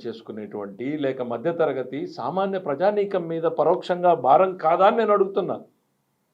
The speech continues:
లేక మరేకమైన మార్గం ఉందా అని చెప్పమంటున్నా ముఖ్యమంత్రి గారిని. లేదా మీరు చేసేటువంటి పనులు ఆపేయడం, అంటే ఇరిగేషన్ ప్రాజెక్టులు కట్టకుండా ఆపేయడం,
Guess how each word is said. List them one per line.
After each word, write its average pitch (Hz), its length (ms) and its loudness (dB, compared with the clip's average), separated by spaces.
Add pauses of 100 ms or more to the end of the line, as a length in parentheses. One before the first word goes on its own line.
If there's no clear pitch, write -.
(260)
లేక 226 200 10
మరేకమైన 220 600 8
మార్గం 226 500 12
ఉందా 233 180 10
అని 277 200 10
చెప్పమంటున్నా 254 580 0
ముఖ్యమంత్రి 208 400 -2
గారిని. 123 320 -4 (640)
లేదా 208 320 12 (1120)
మీరు 214 180 6 (100)
చేసేటువంటి 190 600 4 (100)
పనులు 160 300 -4
ఆపేయడం, 113 440 -6 (120)
అంటే 110 240 2 (540)
ఇరిగేషన్ 151 560 2
ప్రాజెక్టులు 143 420 -2
కట్టకుండా 120 520 -8
ఆపేయడం, 170 540 6